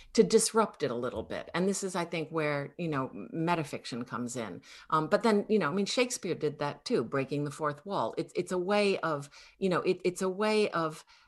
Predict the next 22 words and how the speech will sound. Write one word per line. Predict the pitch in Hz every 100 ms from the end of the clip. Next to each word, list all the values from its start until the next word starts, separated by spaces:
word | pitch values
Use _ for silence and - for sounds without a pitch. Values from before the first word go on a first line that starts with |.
| - -
having | 226 220 196
the | 170
fictional | - 208 - - 180 160
dream | 151 175 190 175 160
kind | - 180 160
of, | 147 - - - _ _ -
you | 190
know, | 147 139 - 50 _ - 73 87
leak | 190 214 226 -
out | 165 170 120 -
and | 160 151
make | 160 156
these, | 170 156 147 147
you | 165
know, | 135 120 -
sort | - 147
of, | 135 - - - - - - - - - -
what, | 151 135 -
sort | - 151
of | 143
interfere | 202 196 185 - 208 185 156
with | 131 135 123 117